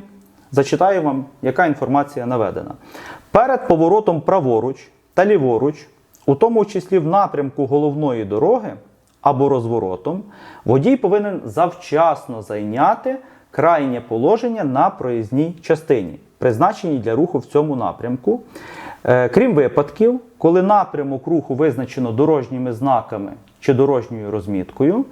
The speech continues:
або рух лише можливий в одному напрямку, установленому конфігурацією проїзної частини дорожніми знаками чи розміткою. Отже, в чому повинні переконатися водії і в цій ситуації,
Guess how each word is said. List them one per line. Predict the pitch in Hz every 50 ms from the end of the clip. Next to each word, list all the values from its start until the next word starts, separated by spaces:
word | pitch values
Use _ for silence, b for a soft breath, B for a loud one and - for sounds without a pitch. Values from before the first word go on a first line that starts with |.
| B B B B B B B B B
або | - 143 135 147 214 269 311 330 311 302 - - - - - - - -
рух | 143 151 214 214 208 175
лише | 160 156 - 170 156
можливий | 156 160 143 135 151 165 151 135 135
в | 123 131
одному | 139 131 147 143 123 120 120
напрямку, | 123 156 208 254 254 - 269 254 247 247 - 247 240 247 - _ _ -
установленому | 139 135 - - - 131 147 185 208 220 233 220 214 214 208 208 220 - -
конфігурацією | - - 214 226 220 262 240 202 185 160 143 127 117 - - - 120 120 110
проїзної | - - 143 139 139 131 120 143 131 113 104 101
частини | - - 117 113 - - 185 214 247 247 262 254 - - - _ -
дорожніми | - 120 143 147 135 123 127 123 113 110 107
знаками | 95 117 156 190 202 - 156 131 117 113
чи | - 143 117
розміткою. | 127 113 110 110 95 85 - - - - - - - B B B B B B
Отже, | - 120 110 127 123
в | -
чому | - 233 262 269 254 233 214 B B B B B B
повинні | - 139 143 190 208 190 165
переконатися | 160 - 143 135 123 - 143 147 165 165 - 147 131 - 143
водії | 127 127 139 127 131 139 120 104 - - -
і | 220 233
в | 214 -
цій | - 240 233
ситуації, | 233 - 208 196 - 196 190 190 180 175 180 - 175 147